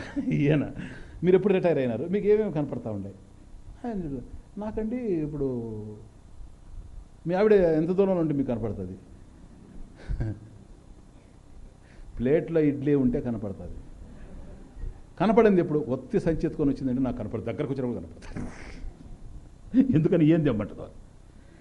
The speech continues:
చూసారా? ఉపాధి భేదాలు. అండర్స్టాండ్? జాతి, జాతిలో ఇంత ఉంది, అందుకని చెప్తున్నా. జాతి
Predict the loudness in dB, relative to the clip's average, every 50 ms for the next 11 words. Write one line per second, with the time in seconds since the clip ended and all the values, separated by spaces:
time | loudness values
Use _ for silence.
0 | -20 -10 -4 -2 2 4 6 6 6 6 6 6 4 4 2 4 6 6 4 4
1 | 2 0 -4 -6 -10 -14 -16 -20 -20 -20 -20 -20 -20 -18 -14 -12 -10 -8 -6 -6
2 | -4 -2 -2 0 0 -2 -4 -8 -14 -18 -20 -18 -16 -14 -14 -12 -12 -14 -14 -16
3 | -18 -18 -16 -10 -8 -8 -6 -4 -2 0 2 2 4 6 6 4 4 2 -2 -8
4 | -12 -16 -18 -18 -18 -18 -18 -18 -16 -10 -2 0 2 2 4 4 4 4 6 6
5 | 6 6 4 2 2 2 2 2 2 2 0 0 0 0 0 0 2 2 4 4
6 | 4 4 2 0 -4 -6 -8 -12 -14 -16 -18 -20 -20 -20 -20 -20 -18 -16 -16 -16
7 | -16 -16 -14 -10 -6 -2 2 2 2 2 2